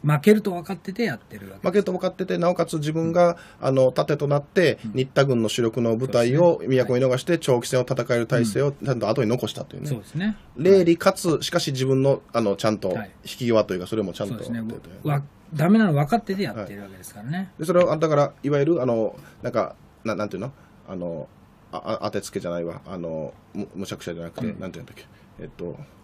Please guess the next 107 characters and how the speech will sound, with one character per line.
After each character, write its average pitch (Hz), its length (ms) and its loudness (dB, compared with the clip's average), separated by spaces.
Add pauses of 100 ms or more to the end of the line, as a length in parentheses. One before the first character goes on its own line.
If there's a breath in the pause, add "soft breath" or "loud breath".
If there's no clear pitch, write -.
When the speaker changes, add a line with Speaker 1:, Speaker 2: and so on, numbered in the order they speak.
(1040)
Speaker 2:
う 104 40 -10
ん。 95 80 -10 (1000)
え、 95 100 -12
な-、 76 160 -8
な 98 120 -4
ん 101 40 -10
て 98 80 -10
い - 20 -6
う - 20 -8
ん - 20 -8
だ 76 60 -10
っ - 20 -16
た 80 60 -14
っ 76 40 -12
け？ 82 80 -10
あ、 87 120 -4
や-、 120 160 6
や 151 100 6
け 180 100 4
っ - 20 2
ぱ 175 180 4
ち 185 140 2
で 196 180 6
や 139 120 8
っ 135 80 -8
た - 120 0
わ 107 120 6
け 147 100 0
で 135 80 4
は 104 60 0
な 95 120 0
い 92 80 -4
と - 80 -10
い 135 100 2
う 123 60 -2
と 104 80 -8
こ 92 80 -4
ろ 85 40 -2
が - 0 -
Speaker 1:
そ - 0 -
う - 40 -6
で 131 60 -6
す - 40 -6
ね。 - 40 -2
し - 20 -4
か 269 100 6
も、 262 160 4
Speaker 2:
は 240 60 0
い。 - 100 -10 (640)
Speaker 1:
親 262 200 6
子 147 100 2
で 120 80 -2
行 110 80 -6
っ - 40 -18
て - 120 -12
る 107 80 -10
っ - 20 -12
て - 140 -14
と 113 120 -10
こ 131 100 -8
ろ 123 60 -6
が 110 100 -8
ま 110 120 -6
た。 110 200 -12 (200)
Speaker 2:
親 202 180 10
子 185 120 0
で 160 80 4
行 156 40 2
か 175 60 6
な 165 60 4
か 127 80 -2
っ - 40 -16 (100)
た - 60 -14
ん - 60 -16
だ。 131 100 2
あ、 143 40 8
ま 143 100 8
あ - 20 6
ま 127 100 8
あ、 123 40 6
だ 127 80 4
か 131 80 8
ら、 123 60 2 (420 loud breath)
子 185 100 4
供 180 200 8
を 156 40 8
後 160 140 6
に 156 60 6
残 165 160 4
し 190 60 6
て、 180 60 8
Speaker 1:
そ 156 80 2
う 160 40 4
そ 190 60 8
う - 20 6
そ 214 60 8
う。 226 40 10
Speaker 2:
子 233 60 8
供 214 100 8
も 160 60 4
十 151 220 6
二 147 100 6
年 147 200 6
後 147 100 2
に 190 160 4
Speaker 1:
そ 165 120 0
う。 113 80 -4